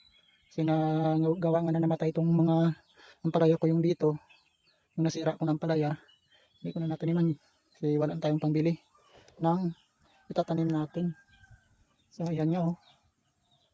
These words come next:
Yung mga nakabatak sa puhunan yung namunga na yan. Kasi nasira din yan. Puti nga na, bunga na, oh, kahit maliliit. Ayan. Dito na, gawa na naman tayo dito. Ayan yung maisan ko sa kabila. So, dito, mga papaya at saka mais din, oh. May mga mais din dyan. Oh, may bulak na nga, eh.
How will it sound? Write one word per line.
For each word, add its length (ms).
Yung 160
mga 60
nakabatak 400
sa 100
puhunan 320
yung 160
namunga 320
na 140
yan. 100
Kasi 80
nasira 380
din 180
yan. 100
Puti 240
nga 80
na, 100
bunga 300
na, 100
oh, 80
kahit 220
maliliit. 420
Ayan. 160
Dito 300
na, 100
gawa 160
na 80
naman 220
tayo 240
dito. 240
Ayan 240
yung 80
maisan 300
ko 80
sa 80
kabila. 240
So, 160
dito, 400
mga 100
papaya 320
at 80
saka 140
mais 320
din, 180
oh. 160
May 140
mga 160
mais 160
din 100
dyan. 200
Oh, 80
may 140
bulak 240
na 80
nga, 100
eh. 80